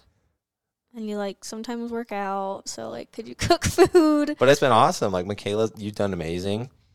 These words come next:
Speaker 2: And, like, we still,
Speaker 1: Pretty proud
Speaker 2: we
Speaker 1: of
Speaker 2: still work
Speaker 1: myself.
Speaker 2: together on most meals, I would say.
Speaker 1: Sometimes, yeah, but I've been doing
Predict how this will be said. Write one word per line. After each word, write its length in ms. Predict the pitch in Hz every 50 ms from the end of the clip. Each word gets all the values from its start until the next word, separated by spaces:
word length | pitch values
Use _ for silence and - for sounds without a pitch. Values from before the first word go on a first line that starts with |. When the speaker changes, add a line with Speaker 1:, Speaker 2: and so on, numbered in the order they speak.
| _ _ _ _ _ _
Speaker 2:
And, 120 | - 104 104
like, 120 | 107 101
we 120 | 113 120
still, 440 | 120 - - 151 147 139 135 113 -
Speaker 1:
Pretty 200 | - - 233 220
proud 180 | - - 220 113
Speaker 2:
we 40 | 117
Speaker 1:
of 60 | 208
Speaker 2:
still 180 | 208 160 139 117
work 120 | 107 98
Speaker 1:
myself. 60 | - -
Speaker 2:
together 300 | 92 98 92 92 95 90
on 80 | 87
most 300 | 85 78 78 80 - -
meals, 240 | 92 87 87 90 92
I 140 | 95 85 87
would 100 | 87 87
say. 180 | - - 90 85
Speaker 1:
Sometimes, 520 | 82 392 381 - 269 226 214 214 214 220
yeah, 220 | 220 202 196 202 202
but 100 | 214 214
I've 140 | 220 240 254
been 100 | 285 285
doing 400 | 240 226 214 202 - - 196 196